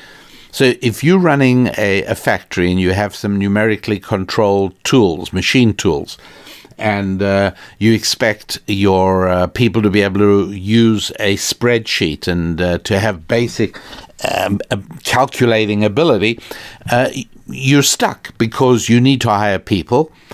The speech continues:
but you can't get people who have those abilities, let alone the softer skills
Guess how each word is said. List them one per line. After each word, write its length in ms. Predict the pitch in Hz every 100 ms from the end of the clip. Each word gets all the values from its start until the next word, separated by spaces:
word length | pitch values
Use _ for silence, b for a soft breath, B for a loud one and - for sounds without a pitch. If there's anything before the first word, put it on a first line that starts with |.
| B - -
but 180 | 113
you 80 | 127
can't 400 | 113 123 110 120
get 280 | 190 208 -
people 500 | - 107 - 85 67
who 140 | 101
have 260 | 90 104 90
those 240 | 101 92
abilities, 560 | 98 90 92 82 80 - B B B -
let 320 | 117 143 139
alone 600 | 123 110 139 202 190 117
the 60 | 104
softer 460 | - 135 131 - 101
skills 840 | - 120 95 - - - - -